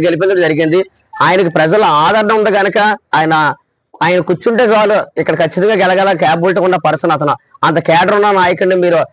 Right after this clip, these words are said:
వెంకటేశ్వరరావు గారు, మీరు ఇలా మాట్లాడడం కూడా ఇది సబబు కాదు. ఫస్ట్ మీరు, మీరు మాట్లాడుతూ కూడా అన్నారు, ఎక్కడ తుని నుంచి సెజకి వంద కిలోమీటర్లు ఉంటుందన్నారు. అసలు మీకు డిస్టెన్స్ కూడా కరెక్ట్, కరెక్ట్గా తెలియదు. ఎక్కడో స్టూడియోలో కూర్చొని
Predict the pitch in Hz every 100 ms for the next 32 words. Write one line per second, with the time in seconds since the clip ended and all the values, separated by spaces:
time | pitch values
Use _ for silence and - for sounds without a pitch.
0 | - 135 160 175 185 190 185 175 165 165
1 | 175 175 165 170 175 170 175 175 151 147
2 | 143 175 160 170 240 - - _ 165 175
3 | 226 226 202 135 - - 147 175 170 180
4 | 202 202 208 208 190 190 165 - _ _
5 | - 165 190 190 202 208 202 214 196 175
6 | 175 175 175 208 180 175 165 180 190 180
7 | 180 165 175 160 135 151 185 180 160 147
8 | - 214 196 196 185 151 170 165 143 180
9 | 175 180 165 156 185 180 - _ - 180
10 | 208 208 190 190 196 196